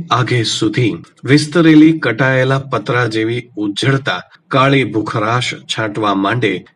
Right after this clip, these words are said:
એ પહેલા કેરડાના ઝાંખરા અજાણ જનાવરના હાડપિંજર જઈ ચિતરાવા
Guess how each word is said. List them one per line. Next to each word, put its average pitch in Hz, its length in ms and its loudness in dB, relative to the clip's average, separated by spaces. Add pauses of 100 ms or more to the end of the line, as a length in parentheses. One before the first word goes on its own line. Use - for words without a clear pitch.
(140)
એ 127 40 0
પહેલા 123 540 0 (240)
કેરડાના 156 600 6
ઝાંખરા 135 760 -2
અજાણ 110 420 -2
જનાવરના 110 880 -2
હાડપિંજર 104 760 -2
જઈ 104 380 -2 (240)
ચિતરાવા 110 600 -2